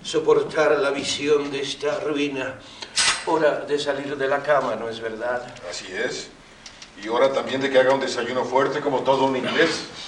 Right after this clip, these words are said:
Speaker 2: aunque se halle en tierra de franceses. <clears throat> No, no, no, no, no, señor White. Permítame entenderlo como usted se merece.
Speaker 1: Gracias, Duparrier. Y perdone este estado.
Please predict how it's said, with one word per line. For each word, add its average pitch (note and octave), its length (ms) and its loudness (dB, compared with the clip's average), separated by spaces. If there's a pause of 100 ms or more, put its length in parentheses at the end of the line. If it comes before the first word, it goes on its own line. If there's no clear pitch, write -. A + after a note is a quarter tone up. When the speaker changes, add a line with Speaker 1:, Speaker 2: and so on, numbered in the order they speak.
(220)
Speaker 2:
aunque - 240 -2
se G#2 160 -2
halle B2+ 200 2
en - 120 -2
tierra A2+ 280 -2
de G2+ 80 -4
franceses. - 720 2
<clears throat> G#3+ 440 2
No, C#3 160 4
no, D3+ 160 2
no, E3+ 260 0
no, F#3 220 2
no, F#3 180 0
señor G#2+ 380 -10
White. - 880 -4
Permítame C3 440 0
entenderlo A#2+ 460 -2
como - 180 -4
usted - 260 -2
se - 200 -4
merece. A3 380 -2 (100)
Speaker 1:
Gracias, E3+ 800 4
Duparrier. D#3 760 2 (440)
Y F3+ 100 -8
perdone F3+ 680 6
este D#3 360 0
estado. D#3 540 2